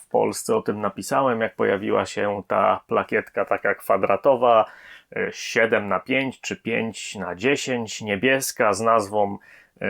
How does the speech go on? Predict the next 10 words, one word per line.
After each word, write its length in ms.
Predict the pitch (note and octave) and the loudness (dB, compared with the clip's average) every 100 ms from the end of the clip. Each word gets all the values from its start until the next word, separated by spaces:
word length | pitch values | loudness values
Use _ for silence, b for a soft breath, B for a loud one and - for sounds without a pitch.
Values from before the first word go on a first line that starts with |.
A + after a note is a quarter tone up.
| G2+ | -2
y, 40 | G2+ | -2
strefy 400 | - A#2 A2+ G#2+ | 0 0 0 -4
czystego 440 | G#2 - G2 G2+ | -4 -4 -2 0
transportu. 680 | G2+ G2 - D3+ C#3+ - F3+ | 0 -2 0 0 2 0 -2
To 120 | G#2+ | 0
jest, 340 | G2 - - | -2 -4 -10
y, 260 | E2 G2+ G2 | -6 -2 0
rozporządzenie 800 | G#2+ - A#2 G#2 G#2+ A2+ G#2+ G#2 | 0 -2 -4 -2 -2 -2 -2 -2
ministra. 640 | G2+ G#2+ C3 - C3 B2 | -4 -4 -4 -2 2 4
Wszyscy, 560 | B2 C#3+ - B2+ A#2 | 2 -2 -4 0 0